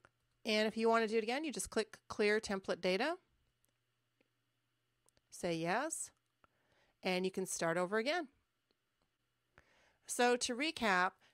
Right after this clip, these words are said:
the steps to get the business verification are really simple. You just go inside of Excel on the Insert ribbon to the Store button or the,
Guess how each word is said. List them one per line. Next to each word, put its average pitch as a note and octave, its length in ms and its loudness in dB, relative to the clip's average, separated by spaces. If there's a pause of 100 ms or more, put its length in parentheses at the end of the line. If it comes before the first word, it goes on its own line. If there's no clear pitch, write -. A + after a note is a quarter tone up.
the A3 80 -2
steps A#3+ 500 0
to G#3+ 100 -6
get G#3+ 200 -2
the G#3 80 -2
business G3 340 -4
verification F#3 840 -4
are F3 200 -2
really G#3 340 2
simple. D#3 460 -4 (300)
You F#3+ 100 -6
just B3 200 0
go G3+ 180 4
inside B3+ 400 -2
of B3+ 60 -4
Excel F3 580 0 (320)
on G3 160 4
the F#3+ 160 -2
Insert G#3 500 0
ribbon F3 520 -2 (300)
to F#3+ 120 0
the G3 80 -6
Store A3+ 400 2
button F#3 480 0 (140)
or F3 240 4
the, F3 180 2